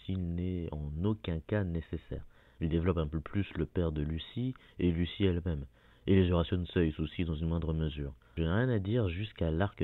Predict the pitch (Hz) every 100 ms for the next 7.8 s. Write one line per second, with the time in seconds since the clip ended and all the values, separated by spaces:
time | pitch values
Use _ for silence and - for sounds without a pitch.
0 | 73 85 - 78 76 104 - - - -
1 | - - _ _ - 95 110 - 87 95
2 | 92 85 107 - 76 78 82 80 95 85
3 | 76 - 82 87 - 76 78 82 95 82
4 | 76 76 85 101 - - - - - 92
5 | - 120 110 - 107 101 85 90 104 87
6 | - 92 104 - - 85 92 73 71 71
7 | 80 82 92 92 85 - 98